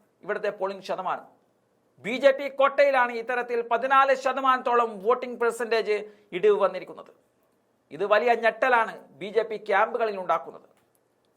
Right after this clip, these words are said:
കട്ടഹാരിയിൽ അൻപത്തിയേഴ് ശതമാനവും ഖൈർ മണ്ഡലത്തിൽ നാൽപത്തിയേഴ് ശതമാനവും, കുന്താർക്കിയിൽ അൻപത്തിയെട്ട് ശതമാനവും, കർഹാലിൽ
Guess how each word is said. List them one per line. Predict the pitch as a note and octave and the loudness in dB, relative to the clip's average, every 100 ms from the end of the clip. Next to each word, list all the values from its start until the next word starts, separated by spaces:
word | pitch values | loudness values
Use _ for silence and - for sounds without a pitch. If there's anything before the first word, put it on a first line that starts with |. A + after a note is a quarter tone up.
| - | -6
കട്ടഹാരിയിൽ | G3 F#3+ G#3 G#3+ G#3+ | -2 2 2 2 -2
അൻപത്തിയേഴ് | G#3 G#3+ A3 A3 A#3+ | -2 -4 -2 2 4
ശതമാനവും | A#3 A3+ A#3 A#3+ A3+ G#3 - - _ _ - | 2 0 2 2 2 0 -6 -20 _ _ 4
ഖൈർ | G#3 C4+ | 6 6
മണ്ഡലത്തിൽ | C#4 C4 C4+ C4 C4 C4 B3+ | 6 2 2 0 -2 -2 -4
നാൽപത്തിയേഴ് | F#3+ G3+ A#3 C#4+ C#4+ C#4 C#4+ | 0 0 2 -2 0 2 2
ശതമാനവും, | C#4+ C4+ B3+ B3+ A#3+ A3 G3+ - _ _ _ _ - | 2 -4 0 2 2 0 -6 -20 _ _ _ _ -12
കുന്താർക്കിയിൽ | G3 A#3+ B3+ A#3 B3+ B3 A#3 A3 - | 0 4 4 2 -2 2 2 0 -2
അൻപത്തിയെട്ട് | G3 A#3+ B3 A#3+ A#3+ | -4 -4 0 0 0
ശതമാനവും, | C4+ B3+ C4 B3 A#3+ G#3 - - _ F#3+ | -2 -2 2 2 2 -2 -8 -20 _ 0
കർഹാലിൽ | G#3 A#3+ B3 A#3 G#3+ | 4 4 4 2 0